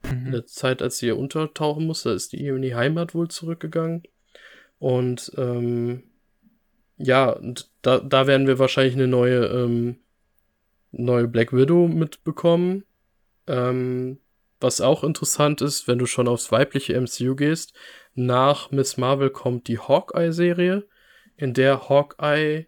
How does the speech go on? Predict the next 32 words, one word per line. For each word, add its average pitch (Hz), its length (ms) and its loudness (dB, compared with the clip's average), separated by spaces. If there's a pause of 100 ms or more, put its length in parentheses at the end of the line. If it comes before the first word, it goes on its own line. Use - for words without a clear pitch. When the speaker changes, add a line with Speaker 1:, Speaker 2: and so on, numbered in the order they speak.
Speaker 2:
sein 135 240 0
Zepter - 580 -2
an 123 440 -2
Ba-, 113 140 0
Kate - 320 0
Bishop 143 440 2
weitergibt. 117 680 -4 (580)
Damit 113 360 -2
haben 117 140 -2
wir 120 100 -4
wieder 170 200 4
eine 131 180 2
weibliche 120 400 -2
Protagonistin. 120 1000 -6 (560)
Speaker 1:
Ja. 135 320 0 (760)
Speaker 2:
Ähm, 139 800 0 (800)
ja, 143 300 2 (100)
und - 440 -6 (220)
ich - 260 -12
denke, 139 640 2
dann 135 260 0
wird, 143 320 0
<laughs> 185 100 6
werden 151 180 4
wir 143 80 2
irgendwann 139 340 0
Avengers 147 640 0
mit 143 200 -2
einem 147 260 -2
Anführer 151 540 0
namens, 147 500 -2
äh, 147 380 0